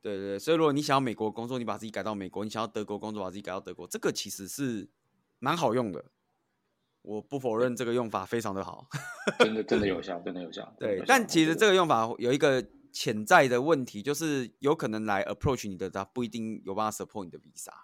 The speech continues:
Speaker 2: 哎，对，对，对，对，这是一个重点，对。
Speaker 1: 对，因为他会以，有的H R就是比较 naive，他可能真的觉得你在美国，他不用 support 你的 visa，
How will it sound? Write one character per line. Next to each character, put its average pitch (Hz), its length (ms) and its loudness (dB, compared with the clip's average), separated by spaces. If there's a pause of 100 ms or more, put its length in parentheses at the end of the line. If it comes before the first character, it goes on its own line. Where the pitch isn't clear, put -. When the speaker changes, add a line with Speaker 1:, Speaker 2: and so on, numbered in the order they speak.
(840)
Speaker 2:
哎， 90 380 -6
对， 90 140 -4
对， 92 160 -6
对， 90 180 -6
对， 85 200 -8
这 95 140 -8
是 98 100 -4
一 87 40 -2
个 87 60 -4
重 82 220 -12
点， 73 200 -10 (240)
对。 - 200 -10 (200)
Speaker 1:
对， - 240 -8 (360)
因 165 100 0
为 196 100 4
他 175 220 2
会 185 180 6
以， 127 220 -4 (160)
有 135 160 -2
的 139 220 2 (280)
H 151 160 0
R 110 200 4
就 131 100 -4
是 135 440 -2
比 98 120 -12
较 117 560 2 (600)
naive， 110 520 -4
他 117 160 -4
可 113 160 -10
能 92 160 -8
真 113 140 -6
的 110 100 -6
觉 95 160 -8
得 92 300 -6 (800)
你 92 380 -12 (360)
在 98 320 -4 (160)
美 78 120 -16
国， 65 360 -12 (100)
他 95 160 -4
不 95 100 -14
用 92 140 -8
support 87 300 -12
你 67 40 -16
的 60 80 -16
visa， 65 300 -18